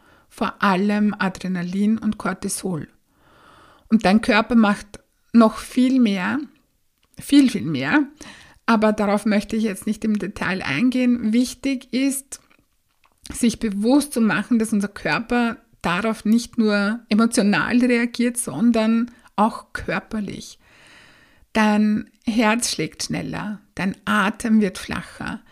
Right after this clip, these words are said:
deine Muskeln verspannen sich oder deine Muskeln spannen sich an, Energie wird freigesetzt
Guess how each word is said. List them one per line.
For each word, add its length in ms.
deine 360
Muskeln 540
verspannen 680
sich 300
oder 220
deine 200
Muskeln 440
spannen 400
sich 300
an, 360
Energie 600
wird 200
freigesetzt 960